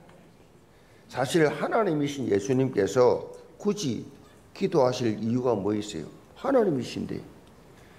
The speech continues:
근데 기도했어요. 그 이유가 어디 있느냐? 바로 기도가 신앙생활의 핵심이고, 핵심이고 중요한 것은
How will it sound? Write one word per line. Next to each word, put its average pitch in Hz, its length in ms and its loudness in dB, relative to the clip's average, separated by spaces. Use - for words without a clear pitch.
근데 302 220 4
기도했어요. 165 680 2
그 180 140 0
이유가 165 400 2
어디 160 200 2
있느냐? 196 720 0
바로 170 360 2
기도가 208 960 2
신앙생활의 180 920 0
핵심이고, 208 840 -2
핵심이고 180 920 -2
중요한 208 560 4
것은 226 540 2